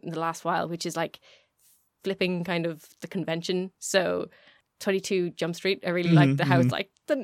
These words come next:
Speaker 1: you know, the nerds are the cool people now. Um, and also they're all, they're all, like, dealing weed. Okay. Um,
Speaker 2: <laughs>
Speaker 1: but yeah, so this is like that, these two students have, they, like, they're kinda like, "Oh, well, we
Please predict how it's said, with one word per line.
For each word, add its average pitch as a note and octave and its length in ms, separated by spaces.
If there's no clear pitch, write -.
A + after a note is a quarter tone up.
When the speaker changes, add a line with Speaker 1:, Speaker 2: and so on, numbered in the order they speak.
Speaker 1:
you G3+ 100
know, F#3 200
the F#3 140
nerds G#3 400
are A3 80
the G3+ 100
cool D4 240
people G#3+ 300
now. F#3+ 220
Um, F#3 400
and F3 120
also G3 220
they're F3+ 160
all, - 180
they're F3 180
all, F3 180
like, F3 180
dealing A#3 320
weed. D4+ 220
Okay. A#3 400
Um, A3 420
Speaker 2:
<laughs> - 260
Speaker 1:
but A3+ 180
yeah, G#3+ 160
so G#3 140
this A3 180
is A#3 140
like G#3 220
that, G3 180
these G#3+ 180
two G3 380
students F3+ 360
have, E3+ 180
they, E3+ 280
like, F3 200
they're F3+ 100
kinda F3+ 180
like, D#3+ 160
"Oh, F#3 240
well, F3 460
we E3+ 420